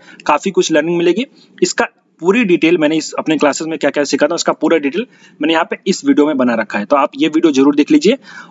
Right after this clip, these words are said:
और इसके बाद अगर आपका कोई confusion हो कि भाई मुझे ये समझ नहीं आ रहा कि आप ये course में क्या सिखाओगे, तो इसके अलावा आप मुझे यहाँ पे contact कर सकते हो।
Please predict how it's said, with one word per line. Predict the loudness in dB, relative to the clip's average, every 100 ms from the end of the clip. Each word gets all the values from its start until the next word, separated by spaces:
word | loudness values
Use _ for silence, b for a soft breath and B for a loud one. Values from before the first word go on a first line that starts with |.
| -2
और | -2 -2 -14
इसके | -4 -2
बाद | 0 -2
अगर | -4 -4
आपका | -4 -4
कोई | -2 -2
confusion | -2 0 2 2 2
हो |
कि | 2
भाई | 2 2
मुझे | 2 4
ये | 4 4
समझ | 2 2
नहीं | 2 0
आ |
रहा | 0
कि | -2
आप | -2
ये | 0
course | 0 0
में | 0
क्या | 0
सिखाओगे, | 0 0 0 0 -4 _ _ -6
तो | -2
इसके | -2 0 -2
अलावा | -2 0 0
आप | 0 -2
मुझे | -6 -4
यहाँ | -2 0
पे | 0
contact | 0 -2 -2
कर | -2
सकते | -2 0 2
हो। | 2